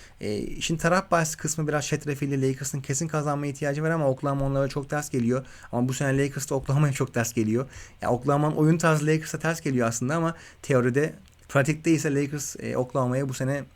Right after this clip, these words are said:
bayağı dövüyor. Amiyane tabirle. O yüzden taraf bahsi sıkıntılı. Benim buradaki en net tercihim iki yüz otuz beş buçuktan üst olacak iddiada. Oranı şu anda bir kırk yedi efendim. İki yüz otuz beş buçuktan üst diyorum.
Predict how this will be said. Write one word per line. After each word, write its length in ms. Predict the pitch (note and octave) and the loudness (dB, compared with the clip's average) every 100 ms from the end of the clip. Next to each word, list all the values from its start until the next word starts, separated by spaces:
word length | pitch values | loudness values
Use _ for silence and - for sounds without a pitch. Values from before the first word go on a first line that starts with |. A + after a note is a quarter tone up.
| - - | -20 -8
bayağı 260 | B2+ A#2+ A2+ | -2 0 2
dövüyor. 360 | A#2+ A#2 A#2 - - - | 0 2 0 -2 -12 -14
Amiyane 460 | A#2 A#2+ A#2+ A2 G#2+ | -2 0 2 0 -2
tabirle. 420 | B2 A2 A#2 C3 | -4 -2 -2 0
O 80 | C#3 | 0
yüzden 240 | C3 C3+ C3 - - | 0 -2 -4 -16 -2
taraf 320 | C3+ C3+ C3+ | 2 2 2
bahsi 240 | C3 A#2+ | -2 -2
sıkıntılı. 480 | - - C#3 D3 D3 D3+ - - - C#3 | -4 -6 -4 -4 -6 -8 -20 -20 -8 -2
Benim 240 | C#3 C3+ | 0 0
buradaki 460 | C3+ C3+ C3+ B2 - | 0 -2 -2 -6 -4
en 180 | D#3 D#3+ | 0 0
net 160 | C#3 C3+ | 0 0
tercihim 480 | C3 C3 B2 D3+ D#3 - - | 0 0 -2 -6 -8 -16 -6
iki 300 | C#3+ - E3+ | -6 -2 0
yüz 100 | D3+ | 2
otuz 280 | D#3 C#3+ C3+ | 0 -2 -2
beş 220 | D#3+ - | -2 -2
buçuktan 400 | C3+ C3 C#3 C#3 - | -6 -2 -4 -4 -4
üst 220 | D3 - | -4 0
olacak 300 | B2+ A#2 A2+ | 0 0 -4
iddiada. 560 | A2+ B2 A#2 B2 D3 - | -4 -2 -2 0 -4 -2
Oranı 300 | A#2+ A#2+ B2 | 0 0 0
şu 120 | B2 | -2
anda 280 | A#2+ C3 C3 | -2 -2 0
bir 140 | D3+ | 0
kırk 240 | - A#2 A2+ | 0 -4 -2
yedi 120 | G#2+ | 0
efendim. 400 | G#2 G#2 G#2+ C#3 - - _ | -2 -2 -4 -6 -10 -20 _
İki 260 | C3+ C3+ D#3 | -8 -6 -4
yüz 100 | C3+ | -2
otuz 280 | C#3+ C#3 C3 | -2 -4 -2
beş 180 | D#3 C#3 | -2 -4
buçuktan 400 | A#2 - C#3 D3 | -8 -4 -6 -4
üst 260 | D3+ C#3 - | -6 -6 0
diyorum. 280 | B2 A#2 | 2 2